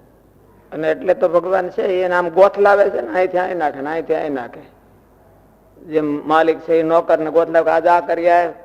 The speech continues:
આ કરી આય, આ કરી આય." પછી અહીં બે ટેબલ ઉપર. એવું ભગવાન ગોથલાવે તો છે જ, અને આ કરે જ છે. આ જગતની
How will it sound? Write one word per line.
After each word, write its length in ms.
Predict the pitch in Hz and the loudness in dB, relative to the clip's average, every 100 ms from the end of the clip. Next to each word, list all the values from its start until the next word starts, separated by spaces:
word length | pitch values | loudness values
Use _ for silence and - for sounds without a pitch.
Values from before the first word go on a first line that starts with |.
| - _ - | -20 _ -8
આ 160 | 170 | -6
કરી 300 | 170 165 156 | -4 -4 -2
આય, 180 | 156 151 - - - | -2 -2 -10 -16 -6
આ 120 | 147 | -6
કરી 260 | 147 151 | -4 -6
આય." 180 | 147 170 190 - _ _ _ _ - | -6 -8 -14 -20 _ _ _ _ -12
પછી 180 | 147 156 | -2 -2
અહીં 140 | 156 | 4
બે 320 | 160 165 156 160 | 4 4 2 -6
ટેબલ 280 | 151 151 | -6 -4
ઉપર. 240 | 139 123 143 - _ _ _ _ _ _ - - - _ _ _ _ _ _ _ _ _ _ _ _ - | -6 -10 -16 -18 _ _ _ _ _ _ -20 -20 -20 _ _ _ _ _ _ _ _ _ _ _ _ -8
એવું 200 | 156 151 | -4 -2
ભગવાન 340 | 147 160 160 | 0 2 0
ગોથલાવે 500 | 156 185 190 185 175 | 2 0 2 0 -2
તો 140 | 185 - | -4 -6
છે 260 | - - | -4 -4
જ, 60 | - | -4
અને 160 | 277 294 | -8 -10
આ 60 | |
કરે 320 | 269 370 392 | -6 -4 -4
જ 40 | 170 | -8
છે. 140 | - - _ _ _ _ _ _ _ - 170 _ _ _ _ _ _ _ _ _ _ _ _ _ - | -16 -20 _ _ _ _ _ _ _ -20 -20 _ _ _ _ _ _ _ _ _ _ _ _ _ -2
આ 140 | 139 | 0
જગતની 640 | 156 165 190 - 196 202 | 2 0 -2 -4 -2 -2